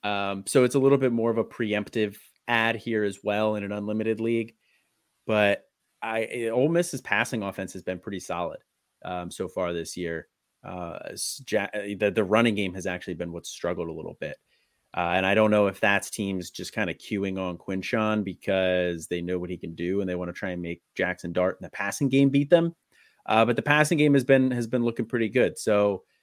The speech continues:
if Jordan Watkins steps into that wide receiver one role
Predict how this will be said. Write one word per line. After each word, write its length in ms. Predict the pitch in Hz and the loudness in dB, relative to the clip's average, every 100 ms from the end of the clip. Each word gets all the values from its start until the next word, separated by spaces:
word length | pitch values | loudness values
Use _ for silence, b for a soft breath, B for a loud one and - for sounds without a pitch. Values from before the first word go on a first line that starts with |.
| _ _ _ - | _ _ _ -8
if 140 | 113 | -6
Jordan 320 | - 131 127 117 | 0 2 2 -2
Watkins 440 | 127 117 120 123 110 | 0 2 2 0 0
steps 280 | 127 110 120 | 2 2 2
into 140 | 107 | 2
that 160 | 110 107 | 2 4
wide 180 | 107 | 2
receiver 340 | 104 - 104 104 | 0 -4 -4 -2
one 260 | 101 107 | 0 -2
role 440 | 117 135 139 147 | 0 2 4 2